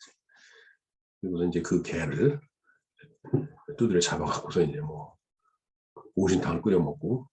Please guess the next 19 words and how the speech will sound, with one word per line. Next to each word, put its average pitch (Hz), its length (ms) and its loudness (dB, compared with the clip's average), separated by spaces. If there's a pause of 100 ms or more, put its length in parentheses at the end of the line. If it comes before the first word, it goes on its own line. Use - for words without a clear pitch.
(440)
제가 165 160 6
어렸을 151 240 2
땐 147 140 4
그런 127 240 6
일을 117 460 4
가끔 78 580 -2
그 - 560 -10
비일비재하게 156 500 6
봤어요. - 440 -4 (1900)
어, 95 880 0 (800)
또 131 100 4
사람이 117 380 2
또 95 180 2
이 76 160 -4
잔인합니다. - 840 -6 (640)
뭐 85 460 2 (240)
개고기를 92 840 2
뭐 87 300 0
이렇게 - 240 -12